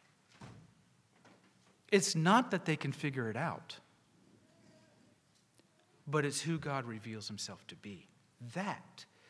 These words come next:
is their hope. And so Moses quite wisely says, "Go in the midst of us because we are such a people." If you are such a God, you must go in the midst of us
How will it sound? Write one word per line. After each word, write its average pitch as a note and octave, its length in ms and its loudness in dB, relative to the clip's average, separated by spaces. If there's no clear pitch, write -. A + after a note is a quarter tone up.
is D3 180 -4
their B2+ 120 -2
hope. G2+ 380 -12
And F#3+ 140 6
so G3 160 8
Moses G3 540 6
quite A#3 320 10
wisely G#3 540 8
says, F#3 400 8
"Go B3 400 10
in A3 200 8
the G3+ 100 12
midst G#3+ 420 8
of F#3+ 140 10
us F#3 180 10
because B3+ 960 8
we A3+ 160 6
are G#3+ 60 10
such G#3+ 320 8
a F#3 40 8
people." E3 480 -2
If A3 180 10
you D4+ 240 12
are A#3 120 12
such - 600 10
a D4 40 10
God, G3 600 10
you A#3+ 200 10
must B3+ 520 8
go B3+ 180 8
in A3+ 140 8
the A3 80 6
midst A#3+ 500 8
of G#3+ 140 10
us F#3+ 220 6